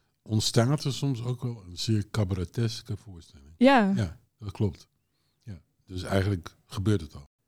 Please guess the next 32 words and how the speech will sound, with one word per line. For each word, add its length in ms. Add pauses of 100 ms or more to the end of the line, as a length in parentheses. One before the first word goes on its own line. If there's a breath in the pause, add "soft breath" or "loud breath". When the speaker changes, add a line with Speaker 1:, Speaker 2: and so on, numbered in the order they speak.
Speaker 2:
Je 140
moet, 200
je 120
moet 180
het 100
gewoon 220
doen. 180
Je 60
moet 120
gewoon 160
naar 120
theaters 440
toe. 220 (880)
Speaker 1:
Als 240
je 80
dat 360
gewoon, 460
hè, 140
dus 300 (600)
naar 200
de 100
theaters 560
brengt, 340
dan, 260
eh, 420
ja, 100 (720)
dan 120
heb 140
je 100
een 60
complete 480
voorstelling. 560